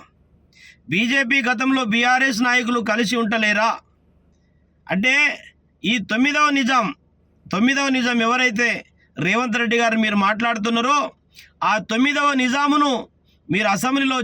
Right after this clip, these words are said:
చేతులు కలిపింది ఇది వాస్తవం కాదా? అసెంబ్లీలో నడుచుకుంటూ వస్తుంటే స్పీకర్ ఛాంబర్ నుంచి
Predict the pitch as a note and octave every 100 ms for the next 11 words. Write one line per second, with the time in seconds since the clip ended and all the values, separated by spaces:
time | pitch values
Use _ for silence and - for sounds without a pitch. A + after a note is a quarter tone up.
0 | - A3+ A3+ C4 B3 A3 A#3+ A#3 A3 -
1 | _ _ D3+ G3 F#3 G#3 - A3+ G#3 G3+
2 | E3+ - _ _ _ _ - _ - F3
3 | B3+ C#4+ C#4+ C4+ C4+ C4 A#3+ A#3 C#4 C4
4 | B3+ - C4+ A#3 A#3 C4+ - F3 - A#3
5 | C4 A3 A#3+ A#3 A#3+ A3 G#3 C4+